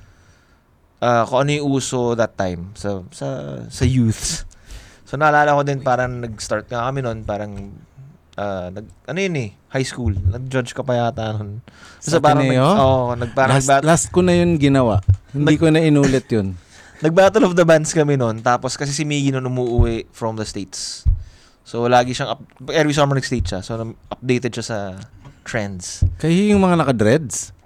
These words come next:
Speaker 1: Si Mong yata
Speaker 2: Si
Speaker 1: that
Speaker 2: Mong,
Speaker 1: time.
Speaker 2: si
Speaker 1: Oo.
Speaker 2: Miggy, naka-baby
Speaker 1: Oo,
Speaker 2: dreads,
Speaker 1: oo,
Speaker 2: di ba?
Speaker 1: oo.
Speaker 2: Ah, tama.
Speaker 1: So, parang nung umuwi si-, nung umuwi sila, parang ang ginawa namin,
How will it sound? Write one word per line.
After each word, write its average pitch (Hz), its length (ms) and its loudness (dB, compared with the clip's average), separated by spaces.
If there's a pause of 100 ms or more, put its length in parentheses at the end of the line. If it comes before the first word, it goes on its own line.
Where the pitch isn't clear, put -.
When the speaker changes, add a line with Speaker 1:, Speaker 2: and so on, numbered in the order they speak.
(460)
Speaker 1:
Si - 840 -6
Mong 113 400 -6
yata 104 240 -4
Speaker 2:
Si 131 80 4
Speaker 1:
that 131 80 4
Speaker 2:
Mong, 120 280 4
Speaker 1:
time. - 40 -6
Speaker 2:
si - 80 -2
Speaker 1:
Oo. 127 80 4
Speaker 2:
Miggy, 123 320 4
naka-baby 117 480 2
Speaker 1:
Oo, 104 80 0
Speaker 2:
dreads, 113 320 2
Speaker 1:
oo, 95 80 -4
Speaker 2:
di 120 80 0
ba? 98 100 0
Speaker 1:
oo. 95 60 -2
Speaker 2:
Ah, 127 460 -8
tama. - 180 -16
Speaker 1:
So, 123 160 -6
parang 139 320 2
nung 160 160 0
umuwi 160 280 0
si-, 160 160 -4
nung 160 180 -4
umuwi 156 300 2
sila, 120 520 2 (640)
parang 135 300 4
ang 143 80 0
ginawa 139 320 6
namin, 107 760 -2